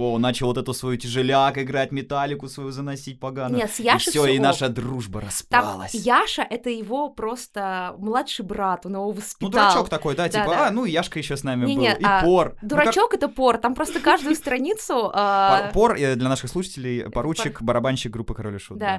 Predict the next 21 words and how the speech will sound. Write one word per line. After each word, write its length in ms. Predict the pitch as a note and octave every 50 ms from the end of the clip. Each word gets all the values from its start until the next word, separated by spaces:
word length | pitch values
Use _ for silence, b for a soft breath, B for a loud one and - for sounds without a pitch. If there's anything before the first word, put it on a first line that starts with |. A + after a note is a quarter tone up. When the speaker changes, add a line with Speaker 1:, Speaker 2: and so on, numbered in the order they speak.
| - -
Speaker 1:
да. 60 | -
Яков 260 | B2+ E3 F3+ - E3 -
Цвиркунов, 440 | - C#3+ B2 - D#3+ F3 F3 -
Яша — 240 | B2+ B2 B2 - A#2
гитарист. 340 | F#2+ - - F#2 E2+ - -
Speaker 2:
А, 220 | G3+ G3+ G3 G3 G3+
да, 180 | G3 A3 G#3
поручик, 420 | G3+ - B3 D#4 G#4+ A4 F4 - C#4+
он, 120 | B3+ B3
э, 140 | A#3 A3 G#3+
как 240 | G#3+ A#3+ A#3 A#3 A3+
и 140 | A3+ A3 G#3
Балу, 280 | F#3 A3 A3+ C#4 D#4+
был 140 | C4+ C4 A#3+
в 60 | A3+ -
самом 200 | B3+ A3+ A3 G#3+
начале, 300 | G#3+ G#3+ - A#3 G#3 G#3
в 80 | -
первоначальной 500 | - A3+ G#3 G3 G#3 G#3+ B3 G#3+ G3+ G3
группе 260 | F3 G#3 G#3 G#3+ F#3
«Контора», 500 | - F#3+ F#3+ F3+ C4+ D4+ F4 E4 A#3 G#3+